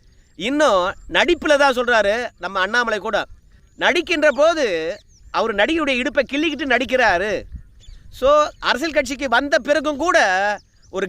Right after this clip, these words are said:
கண்ணியமா நடிக்கணும் அப்படின்னு அவருக்கு ஒரு எண்ணம் கிடையாது.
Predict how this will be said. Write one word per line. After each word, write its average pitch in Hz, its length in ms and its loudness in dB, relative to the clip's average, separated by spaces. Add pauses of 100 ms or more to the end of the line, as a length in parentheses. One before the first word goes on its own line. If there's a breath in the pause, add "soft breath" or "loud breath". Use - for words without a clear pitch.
கண்ணியமா 302 440 2
நடிக்கணும் 262 600 2
அப்படின்னு 196 320 0
அவருக்கு 208 220 0
ஒரு 185 100 2
எண்ணம் 262 240 0
கிடையாது. 196 420 0